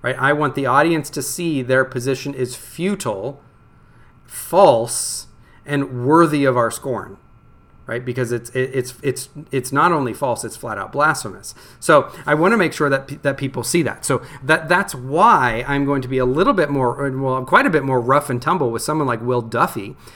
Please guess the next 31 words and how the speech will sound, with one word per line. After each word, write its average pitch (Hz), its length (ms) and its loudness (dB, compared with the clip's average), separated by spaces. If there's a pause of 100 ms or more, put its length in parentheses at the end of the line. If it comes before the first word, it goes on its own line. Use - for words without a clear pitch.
(180)
than 165 160 4
I 165 120 4
am 240 360 2
gonna 143 220 2
be 113 420 -6 (160)
with 151 180 0
someone 156 360 2
who's 147 160 0
a 139 40 0
brother 139 280 2
like 123 180 0
John 123 220 -4
Cranman, 214 420 -6 (220)
where 151 160 4
we're 151 140 6
debating, 139 480 2
you 143 60 0
know, 139 120 2
a 127 40 0
non-essential 123 600 -2
i-, 139 180 -10
uh, 135 160 -6
issue, 139 460 -2 (720)
though 151 280 4
I 147 120 6
think 143 180 -2
it's 123 140 -4
important, 123 460 -2
has 120 120 -4
gospel 117 380 -6
implications, 143 800 -4